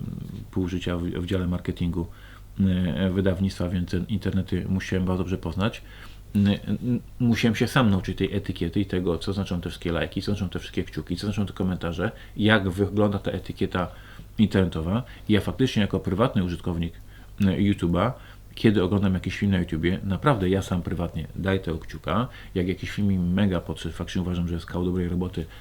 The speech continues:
to wpisuję tam komentarze, dziękuję. Można w internecie znaleźć moje różne komentarze. Mm, pokryłem po prostu podziękowaniami za, e, za materiał. No i oczywiście, tak jak powiedziałem, mm, kciuki regu-, regularnie, ponieważ ja rozumiem tą etykietę,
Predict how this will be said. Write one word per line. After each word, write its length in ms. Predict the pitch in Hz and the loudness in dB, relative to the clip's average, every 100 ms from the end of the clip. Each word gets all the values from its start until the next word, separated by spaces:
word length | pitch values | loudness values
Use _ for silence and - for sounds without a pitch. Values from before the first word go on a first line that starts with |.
| - | -10
to 100 | 82 | -6
wpisuję 300 | - 95 101 | -4 0 0
tam 140 | 90 | 0
komentarze, 560 | - 92 85 87 87 87 | -2 -2 -2 -4 -4 -2
dziękuję. 460 | 90 - 85 92 127 - - | -4 -4 -4 -2 -4 -12 0
Można 240 | 110 117 | 2 4
w 140 | 87 87 | 2 0
internecie 300 | 87 87 87 | -2 -2 -2
znaleźć 200 | 85 82 | -2 -2
moje 160 | 85 | -2
różne 200 | 85 85 | -2 -4
komentarze. 500 | 85 87 85 85 85 - - - - - - | -4 -2 -2 -4 -6 -8 -14 -16 -16 -18 0
Mm, 340 | 101 95 95 92 | 4 6 6 4
pokryłem 200 | 113 117 | 2 4
po 60 | |
prostu 240 | 113 104 - | 4 2 0
podziękowaniami 640 | 113 113 117 110 92 87 | 0 0 2 2 2 2
za, 140 | 90 | 0
e, 640 | 87 80 87 87 87 - 87 | -2 -2 -2 -2 -2 -2 -4
za 360 | 87 85 85 - | -2 -2 -2 -2
materiał. 560 | 90 87 85 107 147 - - - - | -4 -2 2 4 2 -2 -14 -12 0
No 260 | 98 98 95 | 4 6 4
i 80 | |
oczywiście, 300 | 98 - 98 | 2 0 -4
tak 140 | 82 85 | -2 -4
jak 80 | - | -4
powiedziałem, 300 | 85 87 - | -4 -4 -4
mm, 840 | - 60 - - - - - - - - | -6 -6 -6 -8 -8 -8 -8 -10 -12 -14
kciuki 420 | - - 95 95 80 | -8 -6 -2 0 0
regu-, 280 | 92 87 | 0 0
regularnie, 580 | 92 90 90 85 92 127 - - | 0 0 0 0 0 0 -2 -6
ponieważ 280 | 98 95 - | -2 -2 0
ja 280 | 107 104 - | 4 6 6
rozumiem 500 | 101 98 101 98 87 | 2 2 2 2 0
tą 160 | 87 76 | -2 -4
etykietę, 600 | - - - 87 - | -4 -6 -4 -4 -2